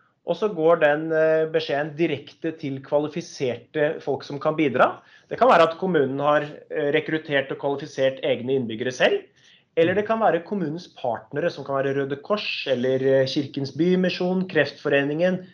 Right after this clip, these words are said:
Lions eller tilsvarende. Eller det kan være ledige på nav, arbeidstrening og så videre, som er kvalifisert for den tjenesten.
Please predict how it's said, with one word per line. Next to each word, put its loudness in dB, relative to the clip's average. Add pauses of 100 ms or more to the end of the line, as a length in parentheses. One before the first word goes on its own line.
(220)
Lions 4
eller 0
tilsvarende. 0 (380)
Eller 0
det -2
kan -4
være -2
ledige 0
på 2
nav, 4
arbeidstrening -2
og -4
så -16
videre, 0 (300)
som -10
er -8
kvalifisert -6
for -10
den 0
tjenesten. -8